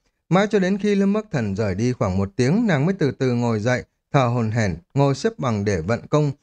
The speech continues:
từng chút một luyện hóa sức mạnh mới có trong cơ thể. Trong một đêm, tu vi đã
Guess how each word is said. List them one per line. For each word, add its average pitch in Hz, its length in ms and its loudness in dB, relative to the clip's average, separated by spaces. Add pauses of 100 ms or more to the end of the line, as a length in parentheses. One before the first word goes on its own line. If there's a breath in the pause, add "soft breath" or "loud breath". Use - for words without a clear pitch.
(240 soft breath)
từng 165 180 4
chút 233 200 -6
một 143 220 -2
luyện 120 180 -2
hóa 113 240 0
sức 214 200 -2
mạnh 123 260 -2
mới 117 160 0
có 117 300 -2
trong 147 160 -2
cơ 123 140 0
thể. 117 260 -2 (480)
Trong 214 180 2
một 170 160 0
đêm, 196 300 0 (140)
tu 139 140 0
vi 123 200 0
đã 127 120 0